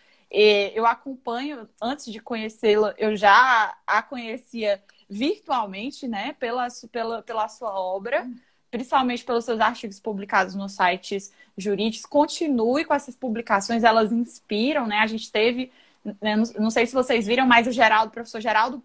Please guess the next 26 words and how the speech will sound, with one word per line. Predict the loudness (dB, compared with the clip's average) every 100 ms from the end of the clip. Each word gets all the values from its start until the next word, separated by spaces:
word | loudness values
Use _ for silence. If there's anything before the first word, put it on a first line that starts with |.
| -4
Prado | 0 2 0 -4
indicando | -16 -16 -20 -16 -14 -6
o |
artigo | -6 -6 -18 -8
da | -6 -6
Gina | -12 -12 -10
na | -12
semana | -16 -20 -20
passada. | -20 -18 -14 -4 -2 -2 -6 -14 _ _ -10
Então, | -8 -4 -4
você | 0 -2 -2
já | 4 6 6
é | 4
uma | 0 -6
pessoa | -6 -6 -6 -8 -6
de | -8
voz, | -14 -2 0 0 -2 -10 _ _ _ -4
é, | -2 0 -2 -2 -4 -8
consolidada | -10 -10 -4 -4 -4 -2 2 2 2 -2
e | -4
ouvida, | -6 -8 -12 -10 -8 -10
né, | -10 -14
no | -12
nosso | -12 -14
cenário | -10 -4 -2 -4
jurídico. | -10 -10 -12 -14 -20